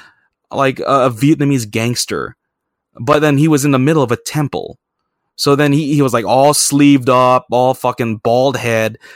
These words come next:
like the, the typical, yeah, like a typical Asian gangster. But still, nobody really gave him shit. Well, granted, he was in a group, but nobody really gave him shit.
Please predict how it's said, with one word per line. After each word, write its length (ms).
like 200
the, 100
the 160
typical, 720
yeah, 300
like 220
a 100
typical 540
Asian 340
gangster. 580
But 200
still, 480
nobody 500
really 260
gave 220
him 180
shit. 320
Well, 260
granted, 260
he 40
was 180
in 120
a 60
group, 400
but 120
nobody 240
really 460
gave 220
him 100
shit. 340